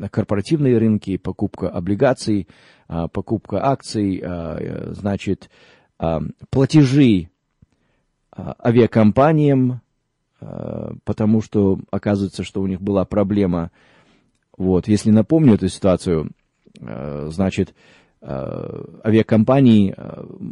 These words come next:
пошли в Конгресс и попросили, то есть пошли к президенту в то время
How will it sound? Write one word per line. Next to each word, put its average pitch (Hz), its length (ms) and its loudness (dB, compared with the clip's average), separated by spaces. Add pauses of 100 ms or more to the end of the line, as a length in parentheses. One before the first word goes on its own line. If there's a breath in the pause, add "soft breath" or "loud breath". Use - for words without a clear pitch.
(640)
пошли 110 640 2
в - 460 -10
Конгресс 127 600 0
и 117 140 -2
попросили, 117 580 -2 (140)
то - 80 -2
есть 95 140 -2
пошли 104 240 -4
к - 80 -14
президенту 110 420 0
в - 80 -20
то 123 80 0
время 110 320 2